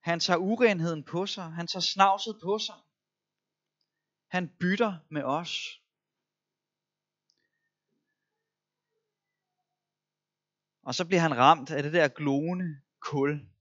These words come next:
Jesus, da han hænger på korset. Konsekvensen af alt det urene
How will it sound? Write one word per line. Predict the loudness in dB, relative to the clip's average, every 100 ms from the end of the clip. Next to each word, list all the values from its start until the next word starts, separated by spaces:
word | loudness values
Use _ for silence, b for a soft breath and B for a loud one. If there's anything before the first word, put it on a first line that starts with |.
| _ _ -10
Jesus, | -4 -4 -4 -14 -16 -16 -20 _ _ _ _ _ -6
da | -4
han | -2
hænger | -4 -4
på | -10
korset. | -10 -8 -8 -14 -20 _ _ _ _ _ _ _ _ _ _ _ _ _ _ _ _ _ _ _ _ _ _ _ _ _ _ _ _ _ _ _ _ _ _ _ _ _ _ _ _ _ _
Konsekvensen | -8 -6 -6 -4 4 4 4 -2 0
af |
alt | 0 0
det |
urene | -6 -2 0 -2 -6 -14